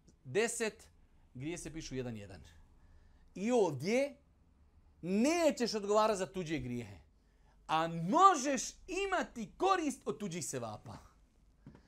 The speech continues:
Te kako je Allah pravedan i milostiv. Kad god su u pitanju grijesi, ne, ne, ono što se radi, toliko dobije. Jedan jedan. Dobra djela piše se jedan deset.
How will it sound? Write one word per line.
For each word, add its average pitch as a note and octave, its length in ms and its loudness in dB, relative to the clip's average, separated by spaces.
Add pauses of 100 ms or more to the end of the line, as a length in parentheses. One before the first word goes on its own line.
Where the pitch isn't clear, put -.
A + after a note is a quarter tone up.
(280)
Te C#3+ 140 -14
kako D#3+ 280 -8
je B2 60 -2
Allah B2 280 -4
pravedan A#2 380 -8
i G2+ 40 -14
milostiv. F#2 560 -16
Kad B2+ 180 -10
god G3+ 180 -6
su D#3 60 -10
u D3 40 -12
pitanju E3+ 300 -8
grijesi, F3 420 -8
ne, F3 100 -10
ne, A2+ 140 -14
ono F3+ 120 -14
što B2 100 -14
se A2+ 120 -12
radi, D3+ 180 -8
toliko A#2 300 -12
dobije. F2+ 240 -16
Jedan F3+ 380 -6
jedan. F#2+ 240 -12 (840)
Dobra D4 460 8
djela D4 380 2
piše C4+ 300 -4
se A3 200 -4
jedan B3+ 400 -2
deset. - 640 -6